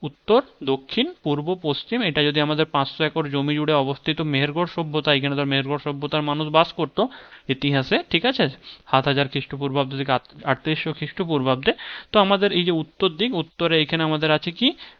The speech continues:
বোলান গিরিপথ, কাকর পর্বত শ্রেণী, মানে এদিকটা পাহাড়ি অঞ্চল। আমরা জানি, আমরা আগের ম্যাপটা যেটা দেখলাম,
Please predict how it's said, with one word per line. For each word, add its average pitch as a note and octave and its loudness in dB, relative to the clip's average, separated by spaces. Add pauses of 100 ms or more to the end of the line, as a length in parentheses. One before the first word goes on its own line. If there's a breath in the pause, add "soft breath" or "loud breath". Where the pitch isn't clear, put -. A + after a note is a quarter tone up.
(100)
বোলান D3+ 6
গিরিপথ, A#2+ -4 (1040)
কাকর C3+ 0
পর্বত C3 -2
শ্রেণী, G#2+ -8 (100)
মানে G#3+ 2
এদিকটা G3+ 2
পাহাড়ি D#3 2
অঞ্চল। A#2 -2
আমরা E3+ 2
জানি, E3 2 (340 loud breath)
আমরা D3+ 4
আগের C#3+ 2
ম্যাপটা D3+ -2
যেটা D#3 0
দেখলাম, D3+ 2